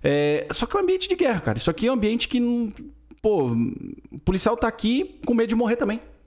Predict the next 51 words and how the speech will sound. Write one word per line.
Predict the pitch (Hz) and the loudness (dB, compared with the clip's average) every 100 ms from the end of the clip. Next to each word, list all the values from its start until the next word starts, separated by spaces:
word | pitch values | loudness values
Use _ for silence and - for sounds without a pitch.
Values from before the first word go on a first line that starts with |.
| _ _ | _ _
Então, | 147 202 220 214 | 0 2 2 2
é, | 185 175 160 139 127 | 2 2 2 2 0
com | 123 143 | 0 0
medo | 175 180 | 0 0
de | 202 | 0
acontecer | 196 208 - 202 | 0 0 0 0
qualquer | 208 240 | 0 0
coisa | 240 269 262 | 0 0 0
com | |
a | 269 | 0
vida | 269 | 0
dele, | 294 202 113 | 0 0 -2
pô. | - - - - - - - | -10 -20 -20 -20 -20 -20 -2
Então | 165 | 0
a | 185 | 0
gente | 190 | 0
tem | - 196 | 0 0
que | |
tomar | 190 180 | 2 2
muito | 175 190 | 0 0
cuidado | - 175 175 | 0 0 2
também | 170 175 165 | 0 0 0
só | - 160 | 0 0
de | 165 | 0
criticar | - 156 - 143 143 139 123 | -2 -4 -2 0 2 2 0
a | |
polícia | - 139 110 131 156 - | 0 0 2 0 0 0
ou | 131 | 0
coisa. | - 143 - - - - - | 0 -2 -4 -20 -20 -20 -6
E | - | 0
até | 151 156 | 2 2
uma | 185 185 | 2 2
coisa | 180 160 | 0 0
que | |
o | 165 | 0
Thiago | 165 151 | 0 2
Leifert | 143 147 143 | 0 0 -2
falou, | - 131 147 | 0 2 2
depois | 139 147 143 - | 0 -2 -4 -6
quem | - 147 | -12 -10
puder | 135 147 135 | -8 -2 0
dar | 131 | 2
uma | 127 | 2
olhada | 131 120 120 | 2 2 2
nessa | 120 117 120 | 0 2 2
live | 113 113 | 2 0
aqui | - 110 | 0 2
deles, | 120 127 110 | 2 2 2
né, | 110 | 2
do | 117 | 0
dia | 110 113 113 104 | 2 2 0 -2